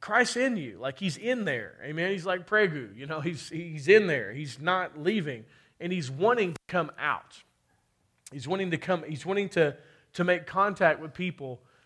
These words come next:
through you and, um, and, and loving on people and helping people. And, and, um,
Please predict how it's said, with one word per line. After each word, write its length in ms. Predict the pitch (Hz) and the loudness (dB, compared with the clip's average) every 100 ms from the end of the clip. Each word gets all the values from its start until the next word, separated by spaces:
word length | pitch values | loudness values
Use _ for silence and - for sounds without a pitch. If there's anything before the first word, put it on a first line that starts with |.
| _ | _
through 320 | - 175 196 | -10 -2 0
you 480 | 165 196 180 127 113 _ _ _ - | 0 0 0 -2 -8 _ _ _ -6
and, 320 | 160 156 147 | -2 0 2
um, 360 | 156 143 131 127 - | 2 2 -4 -12 -14
and, 220 | 151 147 | -10 -10
and 180 | 151 147 | -10 -4
loving 380 | 143 196 196 180 | 6 8 8 2
on 160 | 156 | -2
people 400 | 151 170 151 143 | -2 -8 -6 -8
and 100 | 131 | -8
helping 460 | 123 185 202 160 147 | -4 0 2 0 -2
people. 460 | 170 160 131 135 131 | -8 -8 -8 -10 -8
And, 180 | 123 120 _ _ _ 156 | -12 -16 _ _ _ -6
and, 260 | 156 151 | -4 0
um, 300 | 151 139 123 | 0 0 -4